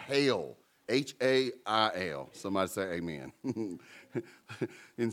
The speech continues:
in the South, it sounds like the other one. <laughs> Say, all right, now, if you didn't grow up on a farm, you kinda say,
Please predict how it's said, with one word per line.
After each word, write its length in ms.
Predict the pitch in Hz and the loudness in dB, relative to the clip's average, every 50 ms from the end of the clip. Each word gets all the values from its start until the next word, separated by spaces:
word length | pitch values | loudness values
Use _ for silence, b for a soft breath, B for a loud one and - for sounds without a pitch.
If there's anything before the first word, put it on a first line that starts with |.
| - - | -2 -2
in 100 | 123 123 | 0 0
the 60 | 117 | 0
South, 420 | 113 - 143 135 139 135 127 110 | 2 6 8 10 10 10 8 6
it 140 | 120 110 - | 0 -6 0
sounds 280 | - 127 120 131 131 120 | 4 6 6 6 6 6
like 160 | 127 117 113 | 4 2 4
the 140 | - 120 123 | 6 6 6
other 140 | 127 107 90 | 6 6 4
one. 180 | 85 85 85 | 0 -2 -2
<laughs> 120 | 85 - - | -2 0 0
Say, 120 | - - - - | 0 0 0 -2
all 640 | 127 - - - - - - - _ _ _ - 131 | -4 -4 -6 -10 -20 -20 -20 -20 _ _ _ 6 8
right, 240 | 147 135 107 - 110 | 8 8 8 6 2
now, 240 | 135 143 123 98 - - _ - | 2 2 2 0 -2 -8 _ -6
if 140 | 120 120 | -6 -4
you 100 | 139 208 | -2 0
didn't 160 | 254 269 254 208 | 0 0 2 6
grow 140 | 202 196 | 8 8
up 80 | 185 156 | 8 8
on 140 | 165 156 143 | 6 2 0
a 40 | 127 | 0
farm, 440 | - - 214 247 240 202 170 160 | 0 0 2 4 4 4 4 2
you 80 | 156 151 | 0 -2
kinda 320 | - 147 131 123 123 131 | -4 -2 -2 -2 -2 -2
say, 400 | 127 - - 117 110 107 107 107 | -2 -2 0 0 0 0 -2 -4